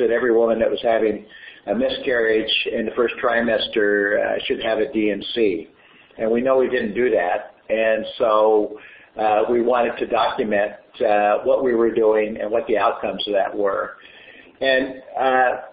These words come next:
and so we published a lot of this work. This is, uh, from April nineteen ninety-four. Uh, and you can see on here that there are a number of common conditions, carpal tunnel syndrome, how does,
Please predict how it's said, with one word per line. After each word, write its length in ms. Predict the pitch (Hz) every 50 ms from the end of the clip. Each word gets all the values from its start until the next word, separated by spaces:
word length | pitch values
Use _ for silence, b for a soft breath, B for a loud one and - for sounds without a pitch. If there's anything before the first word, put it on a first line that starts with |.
| - _ _ _ _ _ _ _ _ _ _ _ _ _ -
and 240 | 139 143 147 143 135 - -
so 160 | 170 156 156
we 360 | 160 175 180 175 - - - - _
published 560 | - 220 240 - 233 156 117 - - - -
a 80 | 123 117
lot 260 | 113 117 123 120 117
of 80 | 113 113
this 140 | 113 104 - -
work. 240 | 127 113 107 - -
This 100 | 147 147
is, 220 | 165 160 127 - - -
uh, 400 | 151 135 127 123 123 123 123 123
from 400 | - 135 131 127 123 123 123 120 120 117 -
April 420 | 131 139 135 - 156 135 123 117
nineteen 460 | 120 123 123 123 - - 131 127 120
ninety-four. 800 | 113 113 117 113 113 110 101 - - 113 107 110 113 113 110 110 - B B B B B B B B B B _
Uh, 500 | - - 110 107 107 107 110 107 110 120 123
and 160 | 123 127 131
you 140 | 131 127 127
can 120 | - 135 - - -
see 240 | - 156 151 151 151
on 320 | 151 127 123 123 120 120 113
here 380 | 113 123 123 117 120 117 113
that 200 | 117 113 110 113
there 120 | - 120 113
are 40 | 110
a 60 | 110
number 380 | 117 120 123 120 120 113 113 107
of 160 | 101 - -
common 360 | - 131 117 117 117 113 107
conditions, 420 | - - 113 104 113 113 110 113 107 - -
carpal 300 | 123 120 - - - -
tunnel 300 | 135 127 131 127 117 -
syndrome, 600 | - 127 120 120 117 117 117 117 117 113 110 110 B B B B B B B B B B B
how 180 | - 120 123 123
does, 100 | 117